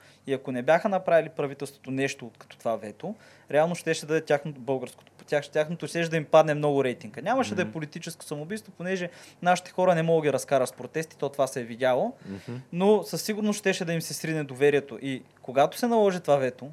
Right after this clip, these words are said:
Speaker 1: можеше да се види след това хората от факта, че просто се прави нещо по въпроса, им се вдигна на герб рейтинга.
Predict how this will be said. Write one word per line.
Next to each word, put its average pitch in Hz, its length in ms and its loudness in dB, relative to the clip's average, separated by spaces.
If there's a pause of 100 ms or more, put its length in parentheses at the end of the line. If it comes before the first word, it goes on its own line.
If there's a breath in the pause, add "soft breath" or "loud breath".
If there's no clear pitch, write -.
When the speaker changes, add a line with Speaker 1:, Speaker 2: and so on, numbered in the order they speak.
Speaker 1:
можеше 143 320 -4
да 127 40 -4
се 139 140 -10
види 165 100 -8
след 151 260 -4
това 160 220 2 (320 loud breath)
хората 175 500 4 (360 soft breath)
от 147 120 -14
факта, 180 300 4
че - 140 -10
просто 208 320 2
се 180 100 -2
прави 175 320 6
нещо 156 300 -6
по 139 140 -10
въпроса, 170 580 -2
им 151 120 -10
се 135 140 -8
вдигна 156 320 -6
на 127 120 -4
герб 127 360 -4
рейтинга. 117 440 -8